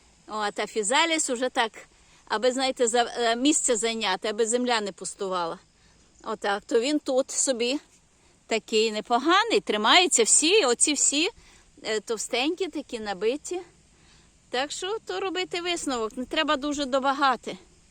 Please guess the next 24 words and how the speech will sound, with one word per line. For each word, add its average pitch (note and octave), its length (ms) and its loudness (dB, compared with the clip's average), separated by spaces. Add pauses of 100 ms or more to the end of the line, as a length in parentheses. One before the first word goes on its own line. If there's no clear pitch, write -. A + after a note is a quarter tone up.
(720)
Бо A#3+ 100 0
чим C#4 200 0
краще C4+ 420 2
добагаєш, B3+ 580 2
він C4 140 -2
собі B3+ 300 -2
думає: B3+ 400 2
"А, D4+ 160 4
у D4+ 40 2
мене C4+ 280 2
ще C4 180 -2
є A#3+ 180 2
час C4 560 4
на A#3 120 -4
відродження, G#3 840 0 (540)
на A3 140 -2
підтримки B3+ 640 2
роду". A#3+ 360 4 (720)
Ось, A3+ 260 0
бачите, A#3+ 420 -2
де G#3+ 140 -4
він G3+ 140 -10
пішов F#3 400 -10
аж. F#3 100 -12